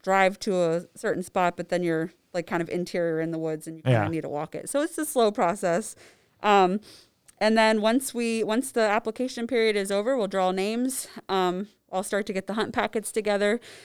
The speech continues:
Speaker 1: So each hunter will get a packet of information showing where they're gonna be hunting, what they need to do the morning of, the rules and regs, maps, all that fun stuff. And I'll get that mailed out to them.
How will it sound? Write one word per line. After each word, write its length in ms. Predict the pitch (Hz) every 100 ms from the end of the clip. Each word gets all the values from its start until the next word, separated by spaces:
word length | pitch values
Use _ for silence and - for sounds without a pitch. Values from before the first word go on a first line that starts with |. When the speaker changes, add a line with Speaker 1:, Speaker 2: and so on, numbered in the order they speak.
| -
Speaker 1:
So 100 | -
each 200 | 196 208
hunter 240 | 208 196 185
will 100 | 180
get 100 | 185
a 60 |
packet 320 | 185 190 190
of 100 | 190
information 640 | 180 196 180 185 202 185 180
showing 280 | 190 175 175
where 160 | 180
they're 140 | 180 180
gonna 160 | 175
be 100 | 165
hunting, 440 | 247 240 240 240 208
what 180 | 185 -
they 80 | 185
need 160 | 175
to 80 | 170
do 180 | 185 214
the 80 | 202
morning 320 | 196 190 190
of, 400 | 180 180 180 190
the 100 | 165
rules 440 | 180 208 202 190
and 80 | 190
regs, 360 | 185 180 180 185
maps, 400 | 175 180 180 -
all 180 | - 202
that 200 | 196 185
fun 180 | 175 190
stuff. 380 | - 165 - - - _ _ _
And 220 | - 170 170
I'll 80 |
get 160 | 170 196
that 160 | 185 175
mailed 200 | 180 180
out 200 | 175 -
to 100 | 180
them. 380 | 170 170 220